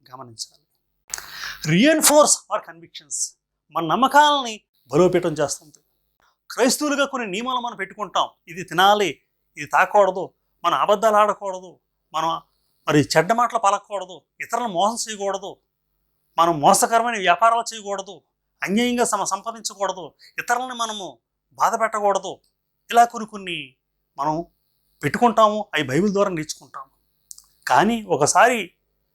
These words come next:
మరి పరిస్థితులు అనుకూలించలేనప్పుడు వెంటనే మనం మారిపోయి ఇతరులను బాధ పెట్టడము, లేకపోతే చెడ్డ మాటలు వాడడము, లేకపోతే ఇతరులను మోసం చేయడము మనం చేస్తూ ఉంటాం. ఎప్పుడైతే మనం ప్రార్థన చేస్తున్నామో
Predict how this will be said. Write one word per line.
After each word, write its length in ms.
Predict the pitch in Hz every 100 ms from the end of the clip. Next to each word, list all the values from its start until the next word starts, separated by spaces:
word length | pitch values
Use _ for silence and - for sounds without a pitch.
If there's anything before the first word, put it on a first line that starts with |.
| _ _ 180
మరి 180 | 156 139 _ -
పరిస్థితులు 380 | 196 247 294 262
అనుకూలించలేనప్పుడు 840 | 220 233 254 214 240 226 226 196
వెంటనే 320 | 147 160 170 226
మనం 220 | 196 160
మారిపోయి 460 | 190 214 226 165
ఇతరులను 280 | 147 185 208
బాధ 280 | 143 127 160
పెట్టడము, 480 | 190 190 202 208 208 _ _ _ 165
లేకపోతే 220 | 196 190
చెడ్డ 120 | 127 156
మాటలు 300 | 202 220 208
వాడడము, 440 | 202 196 208 214 _
లేకపోతే 240 | - 185 254
ఇతరులను 240 | 240 240
మోసం 420 | 180 190 220 -
చేయడము 340 | 226 220 226 _ _ _ -
మనం 120 | 156
చేస్తూ 360 | - 160 - 180
ఉంటాం. 200 | 151 _ _ - -
ఎప్పుడైతే 320 | 208 277 285
మనం 180 | 269 262 -
ప్రార్థన 260 | 196 233 269
చేస్తున్నామో 640 | 240 226 254 233 226 -